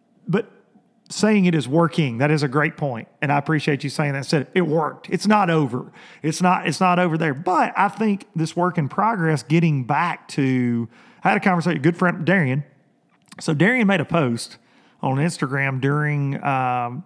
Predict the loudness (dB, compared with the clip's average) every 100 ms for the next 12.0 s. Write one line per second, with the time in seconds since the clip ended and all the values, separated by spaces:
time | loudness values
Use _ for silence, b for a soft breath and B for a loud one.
0 | -4 0 0 0 0 -2 -6 -6 0 0
1 | 2 0 0 0 -2 -6 _ -10 -6 -4
2 | -4 -4 -6 -6 b b b b b -6
3 | -6 0 2 2 0 0 0 -2 -4 -2
4 | -2 -2 _ b b b b b b b
5 | -2 2 4 2 -2 -4 -2 0 0 2
6 | 2 0 -2 -4 -2 -2 0 0 0 0
7 | 0 -2 -4 -6 -8 -8 -10 _ _ -4
8 | 0 0 2 2 2 -2 0 0 -2 0
9 | 0 2 2 2 2 0 0 -2 0 -2
10 | 2 2 4 0 -2 -2 -2 0 -2 -2
11 | -2 -2 -4 -10 -12 -12 -10 -10 -8 -10